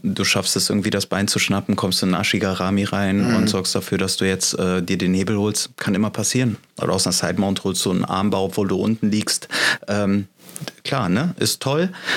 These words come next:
Speaker 1: Ist auch super geil anzusehen. Oder jetzt aktuell Buggy Jo-, äh, Chokes, ne? Ähm, da sitzt einer in der Side Mount und denkt, äh, der hat hier die absolute Kontrolle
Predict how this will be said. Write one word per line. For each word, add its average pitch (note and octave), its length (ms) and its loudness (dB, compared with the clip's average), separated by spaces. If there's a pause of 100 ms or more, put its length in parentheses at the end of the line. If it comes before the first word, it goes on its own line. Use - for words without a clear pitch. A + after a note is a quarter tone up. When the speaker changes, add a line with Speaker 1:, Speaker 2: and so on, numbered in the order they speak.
(140)
Speaker 1:
Ist - 200 0
auch G#2 320 -2
super B2 380 0
geil A#2+ 180 2
anzusehen. C#3+ 600 2
Oder A2 160 2
jetzt A2 200 0
aktuell A2 460 0
Buggy A2+ 300 0
Jo-, C#3+ 360 0
äh, B2 180 2
Chokes, D3+ 420 0
ne? C#3+ 380 2
Ähm, A2 580 2 (220)
da G2+ 100 4
sitzt A2 260 0
einer A2 460 0
in G#2 360 2
der G2 100 0
Side A#2 260 -2
Mount B2+ 340 0
und G#2+ 200 0
denkt, A2 260 0
äh, G#2 300 2
der G2+ 200 -2
hat G2+ 120 -4
hier A2+ 120 2
die F#2+ 140 0
absolute - 400 0
Kontrolle A#2 440 0